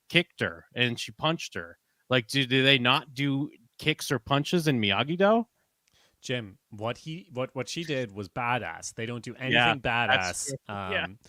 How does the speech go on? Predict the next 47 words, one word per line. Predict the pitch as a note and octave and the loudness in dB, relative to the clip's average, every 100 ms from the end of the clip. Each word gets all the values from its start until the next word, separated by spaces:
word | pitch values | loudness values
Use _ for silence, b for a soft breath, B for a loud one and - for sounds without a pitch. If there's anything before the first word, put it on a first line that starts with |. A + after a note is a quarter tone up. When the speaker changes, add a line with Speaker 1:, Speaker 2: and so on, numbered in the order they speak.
| B B B B B | B B B B B
Speaker 2:
actually, | B2+ C#3 C3 | -2 2 2
I | |
don't | D3 D3+ | 2 2
Speaker 1:
Yeah. | F3 | 2
Speaker 2:
have | D#3 | 2
it, | C3+ | -2
I | B2+ | -2
don't | C#3+ | -2
have, | C#3 C#3+ B2+ | -4 -4 -4
like, | A#2+ G#2+ | -8 -6
the | A#2+ A2 | -6 -6
video | F#2+ A2+ A#2 A#2 | -6 -8 -6 -6
in | A2 | -8
front | - A2 | -8 -8
of | A2+ | -8
me, | B2 | -6
but | A#2+ | -4
I | A#2+ | -4
feel | - D#3 D#3 | -4 -4 -2
like | D3+ C3 | 0 0
Speaker 1:
Yeah. | A2+ | 0
Speaker 2:
maybe | A#2+ A#2 A#2 | -4 -6 -6
even, | A#2 A2+ G#2 | -6 -8 -10
like, | G#2 G2+ - b b b | -8 -8 -10 b b b
the | - | -10
music | A2+ A#2 B2 B2+ - | -6 -6 -4 -6 -6
changes | D3+ B2+ B2 B2 A#2+ - | -4 -2 -4 -4 -6 -6
to | A#2 | -10
more | G#2 A2 G#2 | -8 -6 -6
Eagle | A2 A#2 B2 | -8 -8 -10
Fang | - C3+ A#2+ | -6 -6 -6
type | A2+ B2 G2+ | -6 -6 -6
music, | A#2 A#2 C3 B2+ C#3 - | -6 -4 -4 -2 -4 -4
and | - A#2+ | -6 -4
then | A2+ A#2+ A2+ | -2 -2 -4
he's | G#2 C3+ | -6 -6
like, | G#2 | -4
Speaker 1:
Yeah. | G#2 | 0
Speaker 2:
"What's | F#2 F2 | 0 0
that? | E3 G2+ - | -4 -4 -4
I | D#3+ | -4
can | F3+ | 0
hear | F3+ E3+ | 2 2
that | B2 | 2
music | A#2+ D#3 A#2+ - | 2 2 0 -6
change." | A#2+ G2 E2+ - | -6 -6 -8 -4
Like, | C3 C3+ - | -4 -4 -8